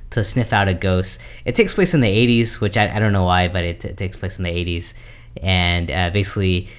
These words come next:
it, the opening scene is this brother and sister, uh, Angela and Jackson. Uh, they have, uh, two other people on their team, uh, a guy named Elliot, who's, like, the video camera guy,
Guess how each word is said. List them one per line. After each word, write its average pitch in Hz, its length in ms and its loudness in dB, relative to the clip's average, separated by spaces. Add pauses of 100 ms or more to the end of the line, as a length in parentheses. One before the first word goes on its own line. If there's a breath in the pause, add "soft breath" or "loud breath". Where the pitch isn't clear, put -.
(160 loud breath)
it, 107 140 2
the 110 160 0
opening 120 420 2
scene 107 420 0
is 95 600 -2
this - 180 -6
brother 107 240 0
and 101 180 0
sister, 95 520 -2 (420 loud breath)
uh, - 20 -2
Angela 107 600 2
and 98 100 0
Jackson. 92 540 0 (380 loud breath)
Uh, 92 320 2
they 98 160 0
have, 98 460 -2
uh, 101 160 0
two 98 200 -2
other 127 140 2
people 110 240 -2
on 98 140 2
their 95 100 2
team, 92 560 -2
uh, 87 420 -4
a 92 100 -6
guy 92 180 -2
named 87 260 -2
Elliot, 98 480 -2
who's, 95 180 -6
like, 90 180 -6
the 87 200 -4
video 110 220 0
camera 101 280 -2
guy, 95 380 0